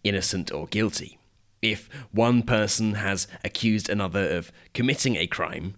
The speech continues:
and that person does not admit that it was them, you can't collect D N A or look at C C T V. We're talking about over a thousand years ago.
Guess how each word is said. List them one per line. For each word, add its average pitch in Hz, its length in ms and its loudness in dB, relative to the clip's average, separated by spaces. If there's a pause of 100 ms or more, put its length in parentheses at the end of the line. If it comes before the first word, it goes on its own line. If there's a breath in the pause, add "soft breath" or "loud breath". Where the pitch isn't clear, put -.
(140)
and 101 260 -2 (260 loud breath)
that - 260 -2
person 101 540 0 (160 soft breath)
does 98 160 -2
not 95 200 -2
admit 92 480 -2 (140)
that 95 100 -2
it - 100 -6
was 82 180 -6
them, 101 320 -4 (360)
you 107 80 -4
can't 135 340 -2
collect - 360 -4 (480 loud breath)
D 104 180 2
N 90 160 0
A 87 380 0
or 57 220 -4 (200 loud breath)
look 95 240 -2
at - 80 -6
C 87 220 -2
C - 200 -4
T - 180 -8
V. 87 340 -4 (160)
We're 95 220 -2 (220 loud breath)
talking 113 360 2
about 95 320 -2 (180 loud breath)
over 104 260 2
a 98 60 0
thousand 95 440 -2
years 98 260 0
ago. 76 220 -8